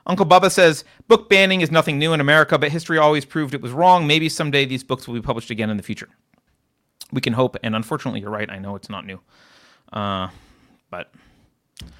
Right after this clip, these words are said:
all right, Colin, your mom. <laughs> Colin, your mom. Nice. Uh, Colin, your mom says, "Been watching for a few weeks, but this is my first super chat. I've noticed the Carrie Carter simp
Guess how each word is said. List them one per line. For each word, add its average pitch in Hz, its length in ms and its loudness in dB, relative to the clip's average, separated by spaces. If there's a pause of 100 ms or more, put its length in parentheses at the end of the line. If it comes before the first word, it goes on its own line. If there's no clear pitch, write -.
(480)
all 156 140 4
right, 135 220 6 (160)
Colin, 202 560 6 (480)
your 160 240 2
mom. 151 400 4 (260)
<laughs> - 260 -6
Colin, 185 280 4
your 226 100 2
mom. 247 400 6 (240)
Nice. 101 380 -6 (840)
Uh, 127 220 4
Colin, 180 240 6
your 180 80 6
mom 175 160 8
says, 151 200 2
"Been 170 160 0
watching 180 280 4
for 151 140 0
a 127 60 2
few 123 160 -6
weeks, 123 240 -2
but 120 140 -10
this 147 100 -8
is 135 100 -10
my 107 140 -2
first - 240 -10
super 143 180 -8
chat. 127 260 0
I've 107 140 -4
noticed 156 340 -4
the 123 100 -4 (180)
Carrie 170 320 -2
Carter 165 340 0
simp - 440 -6